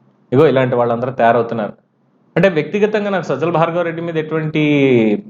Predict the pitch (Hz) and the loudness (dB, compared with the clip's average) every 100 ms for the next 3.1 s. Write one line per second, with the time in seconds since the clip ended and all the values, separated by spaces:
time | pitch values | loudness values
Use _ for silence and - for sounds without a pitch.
0 | - _ _ _ _ _ - 107 113 120 | -20 _ _ _ _ _ -12 2 4 4
1 | 139 151 156 143 139 143 147 127 117 147 | 2 0 0 -2 -2 2 2 2 -2 -2
2 | 156 147 147 139 151 143 160 165 160 113 | -2 -2 0 2 2 0 0 2 2 2
3 | 117 | -2